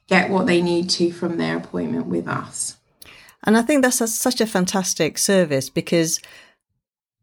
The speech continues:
Speaker 2: you know, I've been obviously involved in patient follow-up with outside of the open access follow-up service. And, you know, after the five years,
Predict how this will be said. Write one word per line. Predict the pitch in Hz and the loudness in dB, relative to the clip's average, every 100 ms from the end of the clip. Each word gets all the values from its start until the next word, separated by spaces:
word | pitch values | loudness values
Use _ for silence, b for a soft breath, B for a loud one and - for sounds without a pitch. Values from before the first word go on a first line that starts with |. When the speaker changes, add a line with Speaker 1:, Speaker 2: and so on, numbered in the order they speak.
| _ | _
Speaker 2:
you | - | 2
know, | 175 151 - | 2 2 4
I've | 180 185 | 2 2
been | 185 156 151 143 - _ - | 2 2 2 -2 -8 _ -2
obviously | 175 165 160 | 0 2 2
involved | 147 147 143 139 | 0 2 2 2
in | 143 139 135 - _ - | 0 0 -2 -6 _ -6
patient | 160 143 - - - | -2 -2 -2 -4 -4
follow-up | - 151 147 135 131 - | -2 0 2 0 0 -4
with | 151 143 139 - - | -2 -2 -4 -20 -4
outside | 175 160 - 160 151 143 | 0 2 2 4 4 2
of | 127 | 0
the | 135 123 | 0 0
open | 135 135 | -2 -6
access | 127 143 - | -6 -6 -6
follow-up | 139 127 - - | -4 -4 -4 -4
service. | - - - - - - B B B B | -4 -4 -8 -8 -12 -14 B B B B
And, | 165 151 147 143 143 - - | 4 4 4 2 0 -2 -2
you | 156 | 0
know, | 139 | 2
after | 165 165 165 | 0 0 -2
the | 156 | 0
five | 165 151 147 | 2 2 2
years, | 151 143 139 139 - | 2 4 2 -2 -8